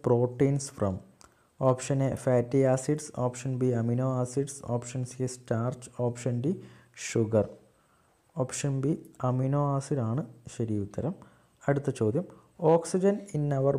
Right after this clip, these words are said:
blood is transported by. ഓപ്ഷൻ എ keratin, ഓപ്ഷൻ ബി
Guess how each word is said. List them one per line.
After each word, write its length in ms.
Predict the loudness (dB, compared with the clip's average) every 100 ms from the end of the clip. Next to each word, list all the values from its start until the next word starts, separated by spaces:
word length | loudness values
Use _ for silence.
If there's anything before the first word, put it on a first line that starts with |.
| 2
blood 220 | 2 2 0 -16 -14 0 2
is 120 | 2 -2 -12 -2
transported 840 | 0 0 -2 -2 2 4 2 -2 0
by. 120 | -2 -4 -12 _ 0 0
ഓപ്ഷൻ 280 | 0 -4 -2 0
എ 20 | -2 0
keratin, 540 | 0 2 2 0 -4 -6 -10 -20 _ -4 -2
ഓപ്ഷൻ 320 | -2 -2 -4 0
ബി 80 | -2